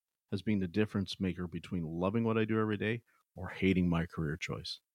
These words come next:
Let me tell you, I've been there. But I've also had jobs where work didn't really feel like work.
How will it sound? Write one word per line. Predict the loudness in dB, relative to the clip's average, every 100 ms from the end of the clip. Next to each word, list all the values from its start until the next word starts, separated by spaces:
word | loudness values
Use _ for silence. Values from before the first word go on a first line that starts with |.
| _ _ 0
Let | 2
me |
tell | 4 4 6
you, | 6
I've | 2
been | 2 2
there. | 2 -2 -8 _ _ _ _ _
But | 2
I've | 10
also | 10 10 8
had | 8 6
jobs | 2 0 -2 -2
where | -2 0
work | 0 0
didn't | 0 0
really | 0 0 0
feel | -2 -2
like | -2 -2
work. | -2 -2 -6